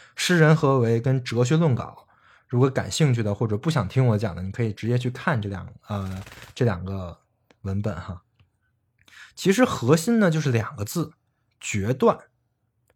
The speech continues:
决断是海德格尔在《哲学论稿》里的一个非常关键的词啊。我们来分几个层面来说这个问题。首先，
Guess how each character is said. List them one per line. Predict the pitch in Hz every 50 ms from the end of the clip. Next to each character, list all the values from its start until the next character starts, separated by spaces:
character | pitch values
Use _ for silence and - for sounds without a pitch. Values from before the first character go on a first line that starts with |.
| _ _ _ _ _ _ _ _ _ _ _ _ _ _
决 | - 120 139 175
断 | 190 262 269 202 165
是 | - 147
海 | - - 107
德 | 117 147 160
格 | 170 180
尔 | 165 120 92 90
在 | 92 - 135 131 123 117
《哲 | 123 131
学 | 131 147
论 | 165 165 151
稿》 | 127 131 139
里 | 139 113
的 | 95 98
一 | 107
个 | 117 131
非 | 123 - 160
常 | 156 151 151
关 | - 185 180 175 170
键 | 165 135
的 | 110 98
词 | - - - -
啊。 | 92 - - _ _ _ _ _ _ _ _ -
我 | 113
们 | 113 117
来 | 120 127 139
分 | 131 - 185 180 180
几 | 165 - - 147 -
个 | - 117
层 | 117 - - 107 107
面 | 127 151 151 127
来 | 113 104
说 | 101 - 113
这 | 104 107
个 | 98 107
问 | 104 101 92 87
题。 | - - 117 117 - _ _ _ _ _ _ _ _ _ _
首 | - - 120 107
先， | 110 117 165 185 202 196